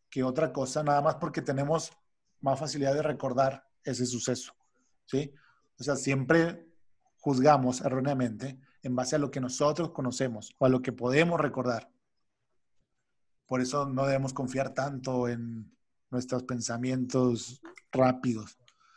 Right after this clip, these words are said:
Situaciones en las que la gente se deja llevar por la corriente, cuando están al mismo tiempo comprometidas con otra tarea, cuando están de buen humor, cuan-, básicamente este también es cuando están de buen humor,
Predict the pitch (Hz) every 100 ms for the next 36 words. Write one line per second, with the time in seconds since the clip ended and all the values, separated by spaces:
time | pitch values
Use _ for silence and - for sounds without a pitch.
0 | _ _ - 127 139 143 160 175 165 151
1 | - 143 151 139 135 143 135 135 131 135
2 | 131 127 135 135 151 175 170 175 151 135
3 | 127 127 151 147 143 139 135 151 160 147
4 | 160 135 131 127 127 147 165 - 127 123
5 | 123 135 160 175 175 - _ _ _ _
6 | 139 127 143 135 127 123 131 165 170 170
7 | - _ _ _ - 139 139 139 - _
8 | _ - - - 143 135 131 127 135 131
9 | 127 123 127 123 127 - 127 117 110 120
10 | 117 120 120 127 160 165 165 165